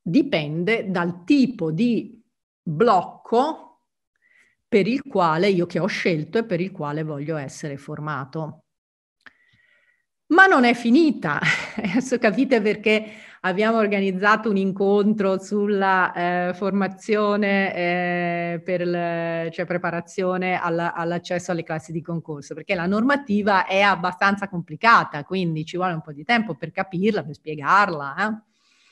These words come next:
per assimilarla. In ogni caso non vi preoccupate perché tutto quello che sto dicendo è adesso sul nostro sito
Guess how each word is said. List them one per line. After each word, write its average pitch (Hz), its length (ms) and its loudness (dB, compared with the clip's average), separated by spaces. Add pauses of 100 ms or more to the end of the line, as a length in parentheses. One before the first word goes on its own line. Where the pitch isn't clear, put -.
(180)
per 196 140 -2
assimilarla. 170 760 -2
In 165 100 -4
ogni 196 220 -2
caso 208 500 2 (340)
non 220 140 4
vi 220 120 2
preoccupate 254 480 2
perché 202 200 -2
tutto 247 260 -6
quello 226 240 2
che 180 120 -2
sto 208 160 -4
dicendo 202 960 0
è 208 180 4
adesso 180 560 0
sul 214 240 -2
nostro 175 500 -4
sito 190 840 -2